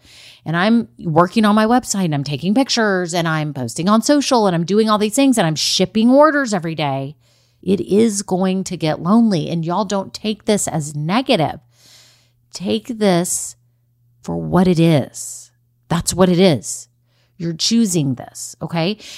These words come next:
And you may be saying, "Well, I did wanna choose this. I wanted to choose a business on my own, but I didn't wanna be lonely." Okay, let me get to my other points. But I want you to acknowledge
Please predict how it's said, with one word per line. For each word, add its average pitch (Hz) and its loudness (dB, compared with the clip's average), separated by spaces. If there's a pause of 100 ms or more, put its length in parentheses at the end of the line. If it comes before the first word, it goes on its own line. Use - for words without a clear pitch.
(160)
And 208 0
you 220 2
may 226 0
be 214 -2
saying, 202 -2
"Well, 220 4
I 233 2
did 269 2
wanna 427 0
choose 147 0
this. - -10
I 202 6
wanted 196 4
to 466 2
choose 240 2
a 180 0
business 170 0
on 180 2
my 170 2
own, 180 2
but 190 -2
I 202 0
didn't 339 0
wanna 196 0 (120)
be 175 -2
lonely." 156 2 (420)
Okay, 180 -4
let 151 -2
me 165 0
get 180 -2
to - -10
my 170 0
other 208 0
points. 165 -4 (560)
But 185 -2
I 196 0
want 208 -4
you 240 0
to 226 -2
acknowledge 196 2